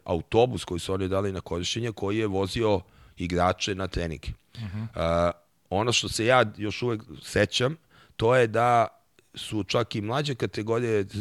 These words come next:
Speaker 1: Zvezde, na primjer, jedan puta nedeljno, svaka kategorija po jedan trening, isto dolazila u Obrenovac, i što autobusom, što su roditelji dolazili. To je tako, neki period se,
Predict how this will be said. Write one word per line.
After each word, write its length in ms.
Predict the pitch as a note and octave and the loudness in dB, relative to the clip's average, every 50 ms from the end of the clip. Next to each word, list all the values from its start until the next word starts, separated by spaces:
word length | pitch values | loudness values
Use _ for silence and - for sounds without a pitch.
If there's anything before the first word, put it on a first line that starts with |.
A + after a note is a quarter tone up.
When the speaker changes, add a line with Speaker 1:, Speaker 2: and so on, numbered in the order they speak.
| - - | -8 -6
Speaker 1:
Zvezde, 420 | A2+ G#2+ G#2 G#2+ A2+ G#2+ A2 A2 | 0 2 4 4 4 4 2 -2
na 100 | G#2+ G2+ | -2 -4
primjer, 300 | - - A2+ A2+ A#2 A2 | -4 -4 -6 -4 -4 -2
jedan 360 | G#2 G2+ F#2+ G2 G2+ G#2+ A2 | -2 -2 0 0 0 0 0
puta 320 | - - B2 - - A2 G#2 | -2 -6 -10 -6 -4 -4 -2
nedeljno, 500 | G#2 G#2 A2+ A2 A2 G#2 G2+ G2 F2+ E2+ | 0 0 0 0 0 -4 -4 -4 -8 -8
svaka 380 | - - G2 G2 - - - | -6 -4 -4 -4 -4 -6 -12
kategorija 580 | - - F2 - - E2+ F2 F#2+ F#2 F#2+ F#2 E2+ | -10 -10 -10 -8 -8 -6 -4 -2 -2 -2 -2 -4
po 160 | - - F2 | -4 -6 -6
jedan 300 | F2 F2+ F#2+ G2+ G2+ F2 | -4 -2 -2 -2 -4 -4
trening, 380 | E2+ - G2 A2+ B2 A#2 G#2 A#2 | -4 -4 -4 -2 -2 -2 -2 -2
isto 260 | C3 B2+ - - G#2+ | -2 -2 -4 -6 -4
dolazila 640 | G2+ G#2 G#2 G2+ G#2+ F#2+ F#2+ G#2+ G2 F#2+ F#2+ F2+ F2 - _ _ _ _ _ _ - | -2 0 0 2 0 0 -2 -2 0 0 0 0 -2 -6 _ _ _ _ _ _ -6
u 120 | - F#2+ | -2 0
Obrenovac, 720 | F#2+ F2+ F#2 F#2 F2+ F#2+ G#2+ A2+ A2+ G#2+ F#2 - - - - - - | 0 0 2 0 0 0 0 0 0 -2 -2 -4 -10 -12 -12 -10 -6
i 220 | D#3 C#3+ D3+ C#3 | -2 -2 0 0
što 260 | B2+ - - - C3+ | -2 -4 -2 0 2
autobusom, 600 | B2+ A#2 A2 G2 - B2+ A#2+ A#2+ B2+ A2+ - B2 | 4 4 2 2 2 2 2 2 2 -2 -4 -4
što 180 | - - - G#2 | -4 -2 -4 -4
su 160 | - - G#2+ | -4 -4 -4
roditelji 480 | G2+ G2 F#2+ F#2 F#2+ F2+ - F2+ F#2 F2+ | -4 -2 -4 -4 -4 -6 -6 -6 -6 -4
dolazili. 500 | F2 F2+ G2+ A2 B2+ B2 D3 C#3+ C3 A#2+ | -4 -4 -2 -2 -4 -2 -2 -2 -2 -4
To 200 | - - C#3+ C#3 | -2 2 4 4
je 80 | C3+ | 4
tako, 360 | B2 - C3 B2+ A#2 - C#3 B2 | 2 2 0 0 0 0 -4 -4
neki 260 | A#2+ A#2+ A2+ - A2 | -4 -6 -6 -6 -6
period 380 | - - A2+ G#2 G2+ G2+ G2 | -4 -2 -2 -2 -2 -4 -6
se, 260 | - - G2 G2 G2 | -4 -4 -4 -4 -4